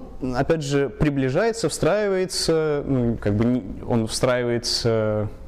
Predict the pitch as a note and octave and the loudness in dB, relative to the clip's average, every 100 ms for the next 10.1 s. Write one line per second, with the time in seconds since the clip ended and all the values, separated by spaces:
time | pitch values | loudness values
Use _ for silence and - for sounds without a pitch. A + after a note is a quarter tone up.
0 | - - - - - - C3 - B3 F#3 | -14 -14 -12 -10 -8 -4 -4 0 2 4
1 | D#3+ D#3 D3+ - D3+ D3 C#3 - C#3 C3 | 4 2 0 0 2 2 0 0 0 2
2 | B2+ - B2+ B2 - - - - - - | 0 0 2 0 -2 -10 -14 -14 -12 -12
3 | - - - B2 A2 G#2+ - G#2+ A2 - | -12 -14 -4 0 2 0 0 -2 0 -2
4 | G2 - A2+ G#2 - G#2+ - A#2+ A2 G#2+ | -2 -4 -2 0 0 -2 0 0 0 -4
5 | - - - - - - - - - - | -8 -14 -14 -14 -14 -14 -14 -14 -14 -14
6 | - - - C3+ C3 - - - - - | -14 -14 -2 0 0 -4 -8 -10 -10 -12
7 | - - - D#3 G3+ F#3+ D#3 F#3 - - | -14 -14 -2 0 2 -2 -4 -10 -16 -16
8 | - - - - - - - - - - | -16 -16 -16 -16 -14 -14 -14 -14 -16 -18
9 | - - A#2 G#2+ G2 G2+ - - A2 - | -18 -6 -2 0 0 -2 -4 -8 -8 -6